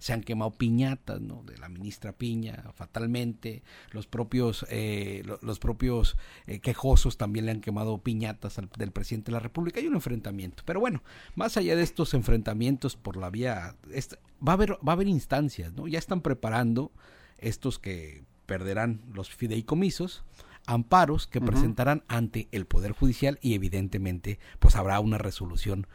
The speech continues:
Speaker 1: eh, jurídica respecto a lo que ellos se van a quejar, ¿no? Es decir, porque
Speaker 2: Sí.
Speaker 1: muchos de sus recursos, pues ya no desa-, va a desaparecer y, y van a, van a pelearlo en los tribunales y por los tribunales van a tener que administrar esa justicia y al final, pues ese sería el propio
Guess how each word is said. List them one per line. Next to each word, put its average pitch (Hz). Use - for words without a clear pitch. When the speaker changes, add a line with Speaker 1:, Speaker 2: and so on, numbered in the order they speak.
Speaker 1:
eh, -
jurídica 110
respecto 101
a 95
lo 87
que 98
ellos 110
se 123
van 127
a 151
quejar, -
¿no? 147
Es 147
decir, 147
porque 156
Speaker 2:
Sí. 151
Speaker 1:
muchos 143
de 180
sus 190
recursos, 180
pues 143
ya 156
no 185
desa-, 190
va 247
a 294
desaparecer 240
y, 220
y -
van -
a, -
van 247
a 254
pelearlo 202
en 185
los 175
tribunales 190
y 127
por 110
los 107
tribunales 117
van 107
a 113
tener 98
que 113
administrar 98
esa 110
justicia -
y 127
al -
final, 101
pues -
ese 92
sería 101
el 104
propio 110